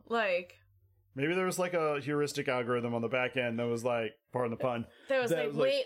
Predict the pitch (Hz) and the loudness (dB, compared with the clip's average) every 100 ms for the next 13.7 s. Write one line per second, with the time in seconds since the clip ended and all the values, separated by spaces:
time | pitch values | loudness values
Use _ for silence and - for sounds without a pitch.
0 | 254 269 254 269 254 247 233 214 208 214 | 0 0 0 -2 0 2 2 0 0 0
1 | 208 196 226 233 226 233 247 143 143 - | 0 -2 0 0 0 -2 -2 0 0 -2
2 | 151 131 131 - - 208 196 139 135 131 | 0 0 -4 -14 -4 0 2 2 2 0
3 | 120 - _ _ _ 113 - 143 143 143 | -2 -10 _ _ _ -6 -2 0 0 0
4 | 135 127 214 - - 208 208 202 202 190 | 0 0 -2 -6 -8 -6 -6 -6 -8 -10
5 | 165 127 92 - - 214 _ - 123 110 | -10 -12 -14 -12 -12 -14 _ -6 -6 -6
6 | 113 110 120 135 123 - _ _ _ _ | -6 -6 -2 -2 -2 -6 _ _ _ _
7 | _ _ 147 147 139 131 127 123 _ _ | _ _ -2 0 0 0 -2 -6 _ _
8 | _ _ _ _ _ _ _ _ _ _ | _ _ _ _ _ _ _ _ _ _
9 | _ _ _ _ _ _ _ _ _ _ | _ _ _ _ _ _ _ _ _ _
10 | _ _ _ _ _ _ _ _ _ _ | _ _ _ _ _ _ _ _ _ _
11 | - 139 160 160 160 135 - _ 160 147 | -20 -2 0 0 -2 -8 -14 _ -4 0
12 | 131 120 117 135 127 120 - 135 131 147 | 0 0 -2 -2 0 -2 -6 -8 -2 -2
13 | 131 131 135 139 139 120 | 0 -2 0 0 0 -2